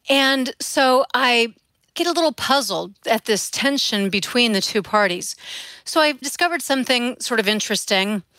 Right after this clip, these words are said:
that I think is a very, very important reminder to all of us. And it's because I'm just a word nerd. And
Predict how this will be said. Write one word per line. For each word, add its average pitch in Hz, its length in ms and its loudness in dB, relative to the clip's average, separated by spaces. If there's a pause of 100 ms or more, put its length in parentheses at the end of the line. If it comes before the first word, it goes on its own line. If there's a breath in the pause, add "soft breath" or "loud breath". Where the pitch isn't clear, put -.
(260 loud breath)
that 240 160 2
I 285 100 4
think 285 240 -2
is 220 140 0
a 208 60 -2
very, 220 500 0
very 220 300 0
important 214 400 -4
reminder 190 400 0
to - 120 -6
all 190 240 2
of 175 80 -4
us. 180 200 -2
And 226 80 2
it's - 100 -6
because 269 320 0
I'm 220 140 2
just 196 180 -4
a 202 60 -2
word 185 320 0
nerd. 175 400 -4 (540 loud breath)
And 208 380 2